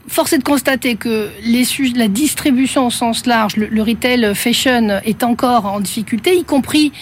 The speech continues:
euh, des entreprises qui ont des fondamentaux solides, hein, et qui ont besoin de passer par la case,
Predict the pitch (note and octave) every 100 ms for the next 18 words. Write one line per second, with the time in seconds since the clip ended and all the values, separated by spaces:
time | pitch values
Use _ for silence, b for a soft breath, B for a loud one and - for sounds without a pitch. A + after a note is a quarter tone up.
0 | B B A3 G#3+ G#3 A3+ A3 A#3+ - D4+
1 | - A3 G#3 - A3+ G#3 G#3 G#3+ C4+ -
2 | B3 A4+ B3 B3 D#4 A#3+ - A#3+ A3 C#4
3 | C4+ D4 A3+ A3+ A3 B3+ A#3 A3 G#3 A3+
4 | A3+ G#3 F3+